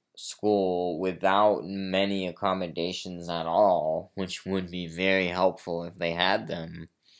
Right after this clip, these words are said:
and they just have to make things work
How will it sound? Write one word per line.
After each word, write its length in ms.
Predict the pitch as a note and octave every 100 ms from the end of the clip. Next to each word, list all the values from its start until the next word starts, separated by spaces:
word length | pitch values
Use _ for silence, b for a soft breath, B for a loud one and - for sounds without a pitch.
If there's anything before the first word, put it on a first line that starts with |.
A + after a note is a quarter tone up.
| b b b b
and 260 | - F2+ F2
they 140 | F2
just 300 | E2+ F#2 F2+
have 340 | A2 F2 F2 -
to 400 | - F2+ E2+ - -
make 480 | - E2+ E2+ E2+ -
things 320 | F2+ F#2 E2+
work 460 | F2+ G2+ - -